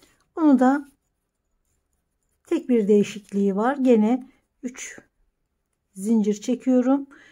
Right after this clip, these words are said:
Şuradaki boşluğa değil, bir sonrakine. Ve diğer tarafı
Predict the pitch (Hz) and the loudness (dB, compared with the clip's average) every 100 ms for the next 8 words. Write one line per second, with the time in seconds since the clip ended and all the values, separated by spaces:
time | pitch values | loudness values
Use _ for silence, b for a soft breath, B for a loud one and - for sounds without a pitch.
0 | b b _ - 392 381 - 208 214 - | b b _ -6 -4 -2 -4 -2 -2 -2
1 | 233 220 214 302 302 226 311 247 233 196 | -4 -2 -2 -4 -4 2 2 2 -2 -2
2 | 180 - 185 - _ _ _ _ _ _ | -4 -6 -8 -8 _ _ _ _ _ _
3 | _ _ _ _ _ _ _ _ _ _ | _ _ _ _ _ _ _ _ _ _
4 | _ _ _ _ _ _ _ _ _ _ | _ _ _ _ _ _ _ _ _ _
5 | _ _ _ _ _ _ _ _ _ - | _ _ _ _ _ _ _ _ _ -16
6 | 311 320 302 214 202 - 202 202 - 294 | -14 -2 2 2 0 -6 -6 -6 -2 -2
7 | 349 | -4